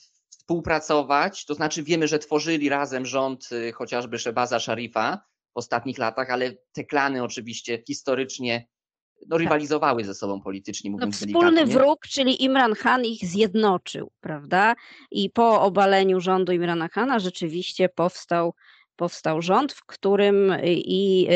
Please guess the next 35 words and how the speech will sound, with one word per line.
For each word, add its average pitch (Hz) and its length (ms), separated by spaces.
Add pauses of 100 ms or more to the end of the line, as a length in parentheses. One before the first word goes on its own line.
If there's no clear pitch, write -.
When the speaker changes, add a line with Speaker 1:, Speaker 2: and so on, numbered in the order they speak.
(540)
Speaker 2:
y, 170 40
Szarifowie, 196 720
i 180 160
Buttowie, 175 600 (280)
i, 175 180
i 190 120
partia 175 420
P - 160
P - 120 (120)
P 202 180
ze 165 120
sobą 165 300 (260)
współpracowały. 180 1000 (380)
E, 170 200
Speaker 1:
I 143 40
tu, 156 60
Speaker 2:
Bilawal 175 320
Speaker 1:
tu 185 60
jeszcze 220 220
Speaker 2:
Bhutto 160 120
Speaker 1:
pytanie, 190 140
Speaker 2:
Zardari 214 180
Speaker 1:
czy 190 100
są - 220
Speaker 2:
tak. - 120
Speaker 1:
między 208 240
nimi, 208 180
Speaker 2:
Mhm. 302 80
Speaker 1:
oprócz 202 340
tych 190 180
różnic, 190 560
y, 165 260 (600)
powiedzmy, 160 440
y, 143 560 (220)
no, 165 360